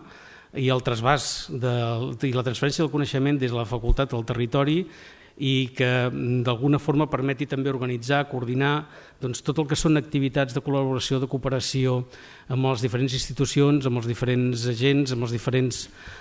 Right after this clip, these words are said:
eh, amb les diferents entitats que, eh, estarien disposades a, a,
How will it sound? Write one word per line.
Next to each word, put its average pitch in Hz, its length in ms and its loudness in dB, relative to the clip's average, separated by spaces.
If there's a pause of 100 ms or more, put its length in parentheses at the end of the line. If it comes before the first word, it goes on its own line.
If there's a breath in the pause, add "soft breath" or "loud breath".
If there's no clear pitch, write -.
(140 loud breath)
eh, 120 560 2 (100)
amb 120 240 0
les 113 80 -2
diferents 123 340 0
entitats 135 600 0 (340 loud breath)
que, 143 160 6
eh, 135 720 4
estarien 143 600 4
disposades 135 680 0
a, 127 280 0
a, 123 180 -4